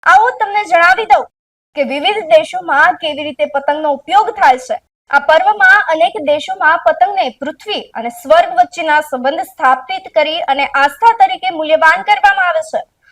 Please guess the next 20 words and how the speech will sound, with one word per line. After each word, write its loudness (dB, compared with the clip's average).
તો -6
પતંગનો 0
તો 0
સફળ 0
પ્રવાસ, 2
સારા 2
વરસાદ, -2
મબલખ 0
પાક, 2
માછલીના -2
શિકાર 0
અને -2
અસુરી -2
તત્વોને 0
ભગાડવા 2
માટે 0
પણ 2
પતંગનો 2
ઉપયોગ -6
કરાયો 2